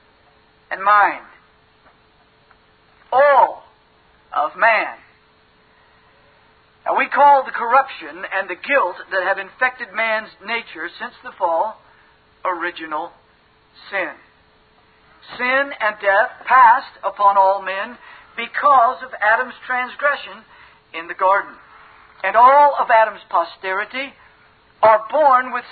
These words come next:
sinful and corrupt hearts. They sin because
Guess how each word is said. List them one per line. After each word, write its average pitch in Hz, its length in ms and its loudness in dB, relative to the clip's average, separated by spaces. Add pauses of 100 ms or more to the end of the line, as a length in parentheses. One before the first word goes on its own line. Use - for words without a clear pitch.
(140)
sinful 269 580 -4 (760)
and 262 220 2
corrupt 233 480 0
hearts. 262 440 2 (1800)
They 233 120 -2 (220)
sin 254 400 -6 (1040)
because 269 580 4